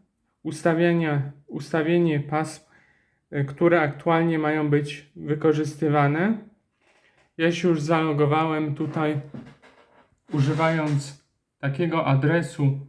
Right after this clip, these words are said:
sto dziewięćdziesiąt dwa kropka sto sześćdziesiąt osiem kropka jeden kropka jeden. W panelu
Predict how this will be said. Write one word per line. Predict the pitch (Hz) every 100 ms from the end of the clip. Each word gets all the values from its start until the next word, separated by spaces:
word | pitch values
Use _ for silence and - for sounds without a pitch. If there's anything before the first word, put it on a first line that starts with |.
| _ _
sto | - - 160
dziewięćdziesiąt | 156 160 156 151 143 151 139 131
dwa | 160 156
kropka | - 156 147 - 147
sto | 139 - 151
sześćdziesiąt | 160 156 143 147 143
osiem | 151 147 156 139
kropka | 139 151 143 - 147
jeden | 151 147 139
kropka | 156 143 143 139
jeden. | 131 135 135 170 214 - _ _ _ _ _ _ _ _
W | -
panelu | 160 165 175 170 156